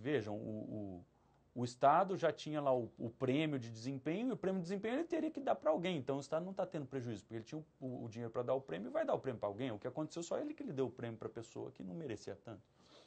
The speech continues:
Isso não é uma improbidade. Bom, isso não é uma improbidade efetivamente por dano ao erário, porque o Estado já gastaria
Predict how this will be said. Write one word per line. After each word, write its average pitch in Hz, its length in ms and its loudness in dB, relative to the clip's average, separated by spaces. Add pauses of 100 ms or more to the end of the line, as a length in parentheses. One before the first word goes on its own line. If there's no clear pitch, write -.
(480)
Isso - 140 -10
não 185 100 2
é 151 40 8
uma 120 100 6
improbidade. 101 640 2 (460)
Bom, 143 220 12
isso - 160 -2
não 180 140 6
é 214 40 8
uma 202 160 6
improbidade 131 500 4
efetivamente 139 600 -4
por 165 160 -2
dano 151 240 2
ao 208 120 6
erário, 139 500 6 (720)
porque - 140 -8
o 117 60 2
Estado 113 360 4
já 156 120 4
gastaria 151 680 2